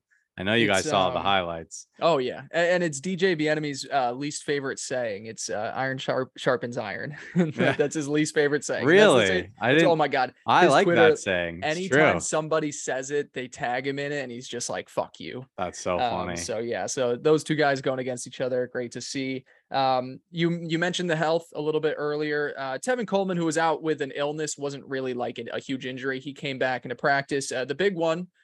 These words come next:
Speaker 2: uh, off the P U P list, Jeremy Ruckert, you know, uh, rookie tight end, who they're, I'm excited to see experiment a little bit with because
Speaker 1: Yep.
Speaker 2: they've been talking about his
Speaker 1: <clears throat>
Speaker 2: potential as a, as a fullback guy. You know, there's, it's a crowded tight end room. So,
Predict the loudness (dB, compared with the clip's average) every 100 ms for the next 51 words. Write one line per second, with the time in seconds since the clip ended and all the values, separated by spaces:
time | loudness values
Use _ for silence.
0 | _ -2 0 2 0 -2 -8 -6 -4 -2
1 | -2 -4 -6 -2 -2 0 -2 -4 -6 -10
2 | -8 -8 -8 -8 -6 -6 -6 -6 -2 0
3 | -2 -4 -10 -16 _ -4 0 2 2 0
4 | -4 -2 -2 0 0 0 -2 -4 -6 -6
5 | -8 -6 -6 -4 -4 -2 -2 -2 -6 -6
6 | -8 -6 -2 -2 -2 -6 -4 -4 -4 -2
7 | -2 -2 -6 -8 -4 -4 -2 -4 -4 -6
8 | -8 -4 2 4 4 2 0 0 0 -4
9 | -8 -10 -10 -10 -8 -4 0 2 2 0
10 | -2 -2 -4 -10 -10 -6 -4 -4